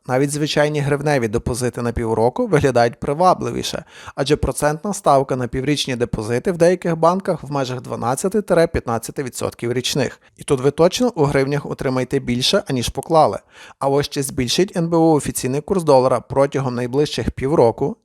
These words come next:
І важливе запитання, наскільки його збільшить, ця річ дуже непрогнозована. Для тих, хто хоче отримати валюту, я б все ж звернув увагу на можливість купити валюту під депозит на трьохмісячний депозит по курсу банків.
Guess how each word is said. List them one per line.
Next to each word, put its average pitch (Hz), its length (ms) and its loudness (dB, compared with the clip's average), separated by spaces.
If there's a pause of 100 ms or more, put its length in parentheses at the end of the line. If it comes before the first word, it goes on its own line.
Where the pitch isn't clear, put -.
І 147 80 -10
важливе 143 420 0
запитання, 156 640 0
наскільки 147 520 -4
його 117 200 2
збільшить, 117 600 -2 (280)
ця 127 160 0
річ 196 240 0
дуже 131 300 0
непрогнозована. 131 800 2 (460)
Для 131 100 -2
тих, 196 200 0
хто 208 140 -2
хоче 180 300 2
отримати 156 440 -2
валюту, 143 480 2
я 123 180 2
б - 40 -16
все 151 240 0
ж 147 60 -4
звернув 143 400 -2
увагу 143 320 4
на 156 100 -4
можливість 135 420 -2
купити 127 420 -4
валюту 143 380 2
під 127 180 -6
депозит 135 560 0
на 180 120 -4
трьохмісячний 131 680 -4
депозит 123 520 0
по 123 100 -6
курсу - 340 -2
банків. 127 440 0